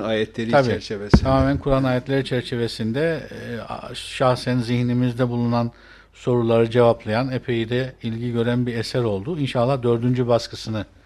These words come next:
Speaker 1: İnşallah.
Speaker 2: e, bu bir iki ay içerisinde herhalde yapmış oluruz.
Speaker 1: İnşallah. Baya-, bayağı, e, etkili bir kitap oldu yani, Allah razı olsun. Çok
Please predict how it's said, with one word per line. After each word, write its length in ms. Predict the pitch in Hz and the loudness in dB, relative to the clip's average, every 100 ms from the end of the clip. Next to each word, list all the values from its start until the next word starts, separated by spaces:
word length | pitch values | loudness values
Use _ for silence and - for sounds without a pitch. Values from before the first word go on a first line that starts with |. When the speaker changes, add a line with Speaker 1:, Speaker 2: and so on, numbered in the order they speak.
| - | -12
Speaker 1:
İnşallah. 560 | 110 - 85 82 - 107 | -10 -10 -18 -20 -16 -10
Speaker 2:
e, 380 | 98 92 90 92 95 - | -8 -8 -8 -12 -14 -12
bu 280 | 104 107 101 | -10 -8 -8
bir 220 | 107 110 | -8 -8
iki 220 | 101 - | -6 -4
ay 80 | 107 | -2
içerisinde 540 | 101 110 101 - 107 104 | -2 -6 -8 -8 -6 -6
herhalde 420 | 107 101 98 107 | -4 -4 -4 -6
yapmış 380 | 104 - 110 98 | -6 -6 -10 -8
oluruz. 340 | 92 90 123 | -10 -6 -6
Speaker 1:
İnşallah. 420 | 110 - 95 90 - | -6 -10 -14 -14 -4
Baya-, 460 | 123 127 117 117 110 | -2 -2 -6 -10 0
bayağı, 440 | 139 127 113 110 - | 2 4 2 -6 -12
e, 100 | 113 | -10
etkili 720 | 104 107 113 - 131 123 120 | -10 -8 -10 -8 -4 -2 -2
bir 140 | 98 | -4
kitap 280 | - - 92 | -10 -12 -12
oldu 240 | 85 85 87 | -12 -14 -14
yani, 240 | 90 95 | -12 -12
Allah 240 | 95 98 90 | -12 -12 -12
razı 280 | 95 98 | -12 -10
olsun. 240 | 107 - 156 | -12 -10 -12
Çok 180 | - | -12